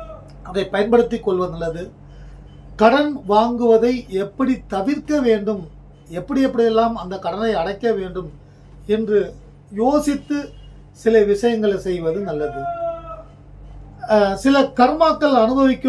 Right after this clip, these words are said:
வேண்டும் என்று ஒருவர் ஜாதகத்தில் விதி இருந்தால்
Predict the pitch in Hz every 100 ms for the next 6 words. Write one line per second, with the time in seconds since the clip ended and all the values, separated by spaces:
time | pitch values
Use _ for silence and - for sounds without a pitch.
0 | 247 233 233 214 202 214 196 185 196 180
1 | 196 208 240 220 220 220 180 147 - -
2 | - 208 247 220 196 190 185 196